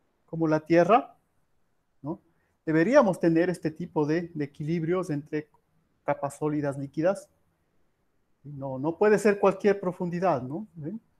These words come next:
No puede ser cualquier profundidad de corteza, no. Hay ciertos valores en función de la,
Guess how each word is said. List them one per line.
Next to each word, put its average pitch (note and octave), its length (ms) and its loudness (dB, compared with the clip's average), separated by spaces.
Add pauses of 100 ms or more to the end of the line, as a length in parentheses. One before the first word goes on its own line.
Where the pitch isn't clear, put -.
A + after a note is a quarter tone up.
(120)
No C3+ 60 -16
puede E3+ 180 -2
ser E3+ 180 -4
cualquier D#3+ 440 -2
profundidad D#3+ 360 -4
de D#3 80 -2
corteza, D#3+ 460 -6
no. C3 260 -8 (140)
Hay C#3 300 -20 (100)
ciertos D3+ 320 -10
valores E3+ 400 6
en D#3+ 160 -2
función D3+ 400 -4
de C#3+ 100 -2
la, C#3 260 -2